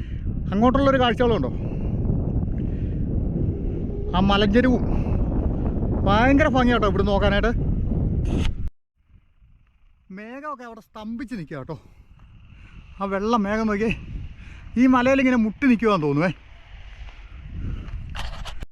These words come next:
അപ്പം നമ്മൾ ഇപ്പുറത്ത് എന്താ കാണാനുള്ളതെന്ന് കയറി ഒന്ന് നോക്കണമെന്ന് പറഞ്ഞില്ലായിരുന്നോ? ആ കാഴ്ച നമുക്കൊന്ന് കണ്ടാലോ? അത് കാണുമ്പോൾ നമ്മൾ ബോധം കെട്ട് പോകുമെന്ന് പറഞ്ഞ പോലെയാ.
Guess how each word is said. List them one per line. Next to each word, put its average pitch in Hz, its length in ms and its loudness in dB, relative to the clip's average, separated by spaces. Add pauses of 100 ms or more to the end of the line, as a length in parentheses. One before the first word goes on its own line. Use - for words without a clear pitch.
(1080)
അപ്പം 180 200 -10
നമ്മൾ 269 220 -6
ഇപ്പുറത്ത് 294 400 -4 (160)
എന്താ 277 140 -2 (100)
കാണാനുള്ളതെന്ന് 277 580 2
കയറി 262 160 2
ഒന്ന് 247 140 4
നോക്കണമെന്ന് 254 340 2
പറഞ്ഞില്ലായിരുന്നോ? 170 460 0 (440)
ആ 226 40 2 (100)
കാഴ്ച 277 240 2
നമുക്കൊന്ന് 240 300 2
കണ്ടാലോ? 185 260 2 (720)
അത് 190 160 -2
കാണുമ്പോൾ 285 360 2
നമ്മൾ 254 160 2 (460)
ബോധം 226 260 0
കെട്ട് 262 140 0
പോകുമെന്ന് 214 260 2
പറഞ്ഞ 165 180 -4
പോലെയാ. 135 160 -4